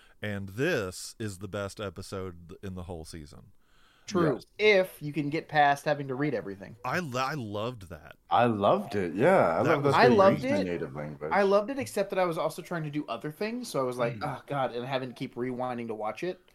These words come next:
Speaker 1: Yeah.
Speaker 2: uh, to make, to see what I missed.
Speaker 3: Well, that sounds
Speaker 2: Uh,
Speaker 3: like a
Speaker 2: but past
Speaker 3: personal
Speaker 2: that, it was great.
Speaker 3: problem.
Speaker 2: It was a personal problem.
Speaker 1: Yeah.
Speaker 2: But I'm gonna bring it up, Tim.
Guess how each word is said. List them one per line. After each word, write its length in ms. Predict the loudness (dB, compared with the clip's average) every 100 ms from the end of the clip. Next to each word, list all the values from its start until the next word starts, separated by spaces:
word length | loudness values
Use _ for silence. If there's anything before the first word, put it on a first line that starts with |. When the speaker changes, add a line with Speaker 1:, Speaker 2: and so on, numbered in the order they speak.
| _
Speaker 1:
Yeah. 240 | -10 -10 0
Speaker 2:
uh, 220 | 2 2
to 120 | 0
make, 160 | -6 -8 -12 -10
to 100 | -8
see 140 | -4
what 140 | -2
I 40 | -2
missed. 440 | -4 -8 -10 -20 -20 -8
Speaker 3:
Well, 120 | -2
that 120 | 0 4
sounds 180 | 6
Speaker 2:
Uh, 40 | 6
Speaker 3:
like 120 | 4
a 40 |
Speaker 2:
but 140 | -2 2
past 140 | 2
Speaker 3:
personal 160 | 4 0
Speaker 2:
that, 80 | -2
it 60 | -2
was 80 |
great. 160 | -4 -4
Speaker 3:
problem. 220 | -8 -10 -14 _
Speaker 2:
It 300 | -8 -6 -4
was 280 | -2 -2 -2
a 40 |
personal 340 | -4 -6 -6 -8
problem. 380 | -6 -6 -10 -16 _
Speaker 1:
Yeah. 300 | -10 -8 -8 -12 0
Speaker 2:
But 140 | 6
I'm 140 | 6
gonna 140 | 6 4
bring 240 | 4 4
it 100 | 4
up, 240 | 2 0 -4
Tim. 420 | 2 2 2